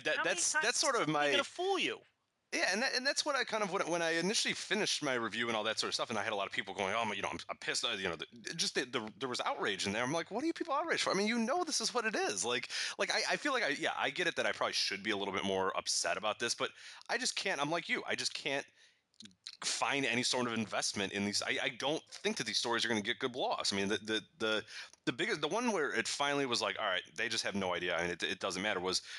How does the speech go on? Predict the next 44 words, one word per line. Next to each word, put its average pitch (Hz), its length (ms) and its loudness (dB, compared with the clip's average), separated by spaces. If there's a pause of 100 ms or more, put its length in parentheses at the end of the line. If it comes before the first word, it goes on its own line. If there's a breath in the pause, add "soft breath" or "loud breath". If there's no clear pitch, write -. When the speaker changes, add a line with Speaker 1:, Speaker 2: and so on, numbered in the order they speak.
(120)
Speaker 1:
you 185 60 -2
know, 165 60 0
the 135 60 0
Summer 156 240 2
Punk 233 240 -2
thing 120 300 0
where, 113 320 2
you 123 160 -2
know, 120 100 2
within 117 320 0
months 135 440 0
you 113 60 0
have 104 100 -4
Kevin 117 280 -2
Nash 113 380 0
and 101 280 0 (160)
fighting 120 500 0
Triple 139 340 -2
H, 165 160 0
and 101 60 -2
it's - 60 0
like, 120 100 0
"What 175 100 -4
the 254 100 0
hell 233 160 -2
are 220 60 -2
we 220 100 0
doing 254 240 0
here?" 87 160 2
And 113 160 2
then 147 120 0 (300 loud breath)
that 190 140 2
was 240 100 0
the 175 80 0
one 147 140 0
where 110 100 0
I 95 100 0
invested 107 640 0
a 87 100 0
lot 95 360 -2
in 82 80 -4
there. 76 140 -6
I 95 100 4 (140)
really 123 400 2